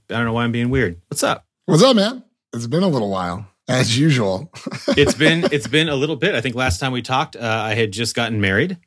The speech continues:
Speaker 2: And now you have, like, six kids.
Speaker 1: Yeah, well, we have one kid on the way. Uh, thank you, thank you so much for, for bringing that
Speaker 2: What?
Speaker 1: up. Uh, here's, here's an Issues Show, uh,
Speaker 2: <laughs>
Speaker 1: exclusive, uh, because we just found out today. Uh, yeah, we're, we're, we're, we're having ourselves a boy.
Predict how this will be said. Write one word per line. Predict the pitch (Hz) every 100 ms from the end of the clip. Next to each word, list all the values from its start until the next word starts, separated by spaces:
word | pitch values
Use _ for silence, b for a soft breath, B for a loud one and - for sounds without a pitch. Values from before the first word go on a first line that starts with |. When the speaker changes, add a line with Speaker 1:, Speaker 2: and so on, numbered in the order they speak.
| _ -
Speaker 2:
And | 110
now | 113 117
you | 117 120
have, | 117
like, | 117 110
six | - 131 -
kids. | - 139 104 - _ -
Speaker 1:
Yeah, | 123 123
well, | 135 135
we | 131
have | 139
one | 117 190
kid | 226 113
on | 107
the | 131
way. | 208 156 85 _ -
Uh, | 98 101 98 104
thank | 110 107
you, | 110
thank | - 135 120
you | 123
so | 135
much | 135 147
for, | - 143
for | 508 -
bringing | 151
that | - -
Speaker 2:
What? | -
Speaker 1:
up. | B B -
Uh, | 135 120
here's, | 117 160 151
here's | 131 156 156
an | 143
Issues | 147 143 160 135
Show, | - 156
uh, | 139 135 - 123 117
Speaker 2:
<laughs> |
Speaker 1:
exclusive, | - - - 208 226 117 156 - b b b b _ _
uh, | 120 110 104 104
because | 104 107 101
we | 101
just | 196 226
found | 151 104
out | 95 90
today. | 90 90 92 139 b b b _ _
Uh, | - 101 101
yeah, | 110
we're, | 117 160
we're, | 160 165
we're, | 165 156
we're | 156 156
having | 160 165
ourselves | 156 165
a | 143
boy. | 165 165